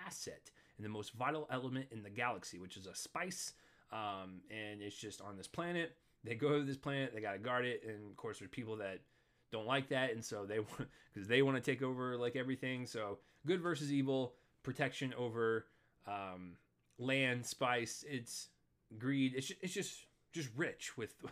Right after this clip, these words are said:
<laughs> with stuff. So, um, yeah. So I'm gonna be honest with you. I've never read the books.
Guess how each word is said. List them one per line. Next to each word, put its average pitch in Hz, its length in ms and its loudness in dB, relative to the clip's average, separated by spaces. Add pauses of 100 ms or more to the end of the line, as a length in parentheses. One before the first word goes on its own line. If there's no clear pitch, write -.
(140)
<laughs> - 300 -14
with 120 100 -4
stuff. 110 360 0
So, 104 340 -2
um, 95 320 -6 (240)
yeah. 143 240 4
So 147 400 2 (640)
I'm 254 420 4
gonna 220 120 2
be 190 140 0
honest 131 240 0
with 135 120 -2
you. 151 220 6
I've 143 240 2
never 131 300 0
read 117 220 0
the 90 60 -12
books. 170 640 -2